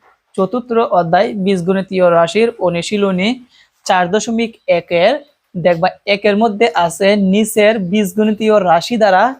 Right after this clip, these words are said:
কি বোঝায়। এগুলো, এই যেখানে কতগুলো রাশি দেওয়া আছে, এই রাশিগুলো দ্বারা কি বোঝানো হচ্ছে, সেগুলো আমাদের এখানে লিখতে হবে। তো আমি এক এক করে প্রত্যেকটা অঙ্কই আজকে খুব সুন্দরভাবে সমাধান করে দিব। ধৈর্য সহকারে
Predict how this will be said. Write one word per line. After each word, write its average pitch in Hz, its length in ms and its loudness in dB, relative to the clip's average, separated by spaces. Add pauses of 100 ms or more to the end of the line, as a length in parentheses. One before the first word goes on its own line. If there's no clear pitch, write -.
(140)
কি 247 140 0
বোঝায়। 190 460 0 (320)
এগুলো, 196 280 0 (100)
এই 240 160 0
যেখানে 220 300 -2
কতগুলো 196 340 2
রাশি 180 360 0
দেওয়া 208 220 4
আছে, 202 260 -2 (120)
এই 214 180 4
রাশিগুলো 208 580 -2
দ্বারা 208 180 2
কি 226 300 -4
বোঝানো 196 400 0
হচ্ছে, 208 420 0 (260)
সেগুলো 214 460 0
আমাদের 180 400 0
এখানে 208 260 0
লিখতে 185 380 -4
হবে। 165 280 -2 (300)
তো 190 80 2
আমি 208 140 2 (100)
এক 202 200 -2
এক 196 120 -2
করে 240 160 4
প্রত্যেকটা 233 600 -2
অঙ্কই 190 400 2
আজকে 202 220 0
খুব 190 200 -4
সুন্দরভাবে 240 520 0
সমাধান 196 360 -4
করে 214 200 2
দিব। 226 300 2 (380)
ধৈর্য 226 380 0
সহকারে 220 580 0